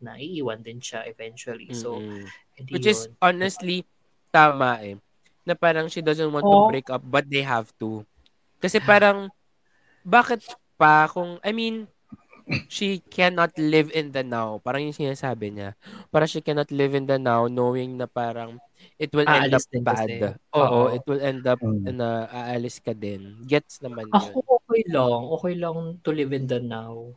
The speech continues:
Speaker 1: Kasi nandun nga kayo eh. Why not cherish the moment?
Speaker 3: Yeah.
Speaker 1: Cherish.
Speaker 2: Hmm, that's true. But kasi mas mahirap mag-let go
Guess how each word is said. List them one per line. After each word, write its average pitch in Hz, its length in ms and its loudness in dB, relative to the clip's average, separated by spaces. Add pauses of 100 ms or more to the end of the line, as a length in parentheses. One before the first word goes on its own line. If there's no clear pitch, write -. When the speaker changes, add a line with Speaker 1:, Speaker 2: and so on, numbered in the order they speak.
(180)
Speaker 1:
Kasi 190 220 -2
nandun 220 360 2
nga 185 120 2
kayo 147 320 0
eh. 127 100 0
Why 151 180 -2
not 190 200 -4
cherish 120 500 -10
the 123 100 -8
moment? 120 560 -14 (640)
Speaker 3:
Yeah. 104 380 -2
Speaker 1:
Cherish. 143 220 -14
Speaker 2:
Hmm, 214 960 -4
that's 202 340 -2
true. 165 260 -2
But 175 300 2
kasi 214 260 0
mas 196 200 -2
mahirap 180 400 0
mag-let 156 400 -2
go 113 440 0